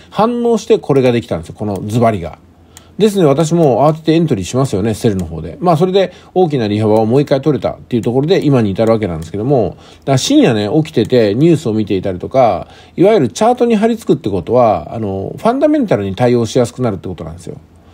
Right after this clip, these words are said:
まあ、ですんでね、テクニカルをまずは攻略するために私たちやってるわけですから、この深夜のブレはあんまりね、気にしないでください。あの、ボーナスみたいなもんなんですよ。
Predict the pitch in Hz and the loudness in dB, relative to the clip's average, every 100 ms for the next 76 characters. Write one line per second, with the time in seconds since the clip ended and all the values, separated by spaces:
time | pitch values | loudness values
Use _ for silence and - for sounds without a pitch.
0 | - _ 151 170 240 185 113 110 107 175 | -20 _ 0 0 2 0 0 -2 -2 0
1 | 240 254 214 160 190 147 92 - 139 180 | 0 0 0 4 4 4 0 -4 -2 0
2 | 156 113 - 123 123 - 127 117 117 123 | 2 0 2 2 2 0 -4 -2 -2 2
3 | 156 113 113 131 127 104 98 95 120 117 | 2 0 -2 -2 -2 -2 -4 -4 -2 -2
4 | 104 82 - 151 110 - - - - - | -4 -6 0 2 0 -4 -16 -20 -20 -4
5 | 185 190 - 254 208 117 95 117 123 135 | 0 2 2 0 2 0 0 2 4 4
6 | 131 196 247 240 220 - 180 165 208 156 | 2 0 -2 -2 -4 -2 -4 -2 -4 -4
7 | 92 92 - - - _ _ - 123 117 | -4 -8 -10 -14 -18 _ _ -12 -4 -2
8 | 113 220 220 - 123 113 95 98 120 90 | 2 4 2 0 -2 -2 -2 -2 -4 -6
9 | 85 82 - | -8 -12 -16